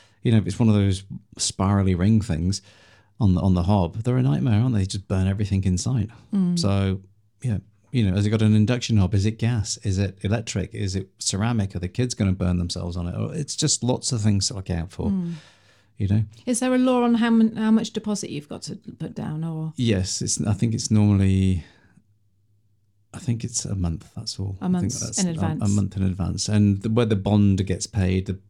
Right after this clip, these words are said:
Speaker 1: it gets paid, you can ask for it to be paid into, um, a, a government,
Speaker 2: holding
Speaker 1: the
Speaker 2: account.
Speaker 1: government account.
Speaker 2: Yeah.
Speaker 1: Uh, and then, you know, so they, the landlord's got no access to it without you, and vice versa. You've got no access for it.
Speaker 2: Mm.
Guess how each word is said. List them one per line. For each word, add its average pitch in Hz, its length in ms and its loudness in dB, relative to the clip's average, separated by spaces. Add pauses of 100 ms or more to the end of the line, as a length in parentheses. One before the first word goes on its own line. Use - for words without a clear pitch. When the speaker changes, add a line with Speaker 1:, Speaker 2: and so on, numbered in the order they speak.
(180)
Speaker 1:
it 110 100 -4
gets 101 220 -4
paid, 95 440 0
you 101 100 -2
can 95 140 0
ask 101 380 -4
for - 80 -6
it - 100 -12
to - 100 -14
be 101 120 -2
paid 92 520 -2 (320)
into, 90 680 0
um, 85 640 -4
a, - 540 -14
a 104 40 -4
government, 98 160 0
Speaker 2:
holding 180 340 0
Speaker 1:
the 110 80 0
Speaker 2:
account. 92 60 -4
Speaker 1:
government 95 380 2
account. 85 380 -6
Speaker 2:
Yeah. 151 180 -6 (100)
Speaker 1:
Uh, 92 300 0
and 90 220 2
then, 90 420 0
you 98 100 -2
know, 85 120 -2
so - 180 -4
they, 95 320 -2 (160)
the 101 120 -2
landlord's 92 420 0
got 95 140 -6
no 90 100 -2
access 90 340 -6
to 87 180 -4
it 87 140 -8
without 90 400 -4
you, 90 420 -2
and 92 120 -2
vice 90 220 -6
versa. 95 300 -8
You've 95 200 -2
got 92 140 -6
no 90 120 -6
access 92 380 -10
for 87 260 -4
it. 202 60 -2
Speaker 2:
Mm. 175 180 -2